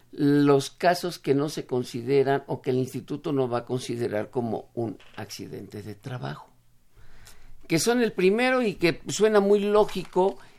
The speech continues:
el de encontrarse el trabajador bajo la influencia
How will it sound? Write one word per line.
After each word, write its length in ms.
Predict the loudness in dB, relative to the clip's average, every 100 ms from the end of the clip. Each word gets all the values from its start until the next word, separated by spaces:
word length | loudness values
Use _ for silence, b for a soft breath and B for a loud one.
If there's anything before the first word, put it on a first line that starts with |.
| b 0
el 180 | 2 4
de 80 | 2
encontrarse 580 | 2 -2 -2 -4 -4 -8
el 80 |
trabajador 640 | -4 -2 -2 -2 -2 -2 -2
bajo 260 | -4 -2
la 120 | 0 0
influencia 720 | 0 0 2 2 -2 -4